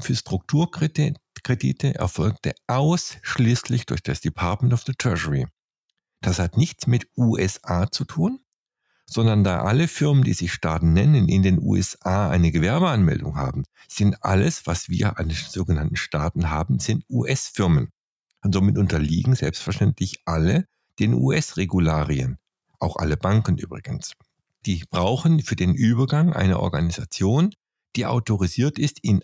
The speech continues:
Ausnahmesituationen Kredite zu vergeben. Und zwar unter unserer Haftung. Und dann nähern wir uns einem anderen Thema, das ist das Thema Geld, wo wir auch nochmal drüber sprechen sollten, über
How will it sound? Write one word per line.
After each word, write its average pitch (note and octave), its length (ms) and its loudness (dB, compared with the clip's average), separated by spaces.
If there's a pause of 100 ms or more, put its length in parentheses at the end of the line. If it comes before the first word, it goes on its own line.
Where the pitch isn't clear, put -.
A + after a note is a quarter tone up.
(100)
Ausnahmesituationen B2 2000 0
Kredite A#2+ 580 -4
zu A2 160 -2
vergeben. D#2+ 520 -4 (760)
Und F2+ 160 -2
zwar E2 220 -2
unter F#2 340 -2
unserer G#2 460 2
Haftung. D#2 420 -4 (1300)
Und F#2+ 220 2
dann A2 200 4
nähern B2+ 320 4
wir B2 100 2
uns B2+ 180 2
einem G#2 260 2
anderen C#3 400 4
Thema, C3 380 2
das - 240 -6
ist E2 100 -8
das - 140 -6
Thema C#2+ 320 -2
Geld, G#2 400 -2 (520)
wo F#2 160 -4
wir F#2+ 200 0
auch G#2+ 180 -2
nochmal C3 320 4
drüber C3+ 240 -2
sprechen B2+ 420 -2
sollten, C#3 460 0
über G2 480 -2